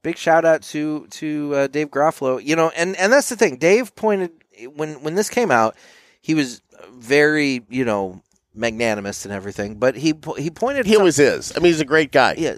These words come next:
Speaker 1: but he pointed something out. You know, he said that this, this one made, it, it meant a lot to him because he knows the method in which Cigar Journal does these. It's, it's blind.
Speaker 2: Yeah, it's all a
Speaker 1: It's
Speaker 2: blind taste
Speaker 1: a hundred percent
Speaker 2: test, yeah.
Speaker 1: blind. And,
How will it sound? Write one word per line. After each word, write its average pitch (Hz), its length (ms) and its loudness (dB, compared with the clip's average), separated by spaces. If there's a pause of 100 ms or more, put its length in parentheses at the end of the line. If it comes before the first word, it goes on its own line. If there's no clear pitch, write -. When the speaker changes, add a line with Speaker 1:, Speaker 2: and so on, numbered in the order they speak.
Speaker 1:
but 170 100 -2
he 214 60 -2
pointed 294 300 -2
something 196 200 -4
out. 107 260 -2
You 117 200 -6
know, 123 100 -4
he 135 120 -4
said 208 400 -2
that 156 180 -6
this, - 300 -2
this 220 320 -4
one 233 240 0
made, 170 340 2 (800)
it, - 440 -8
it 110 320 -12
meant 180 360 0
a 156 40 4
lot 135 260 2
to 123 180 -6
him 117 120 -4
because 117 540 0
he 190 240 -8
knows 151 480 2
the 131 60 -4
method 127 520 0
in 113 180 -4
which 113 200 -2
Cigar 110 340 0
Journal 110 380 -4
does 107 360 0
these. 131 420 -6 (600)
It's, 143 320 -2
it's 135 200 -4
blind. 117 500 -4
Speaker 2:
Yeah, 160 280 2 (180)
it's 139 140 -6
all 160 160 6
a 143 60 4
Speaker 1:
It's 127 40 -4
Speaker 2:
blind 143 260 4
taste 180 40 0
Speaker 1:
a - 20 2
hundred 185 200 0
percent 107 180 -2
Speaker 2:
test, 156 120 0
yeah. 123 120 2
Speaker 1:
blind. 135 280 -2 (320)
And, 147 500 -2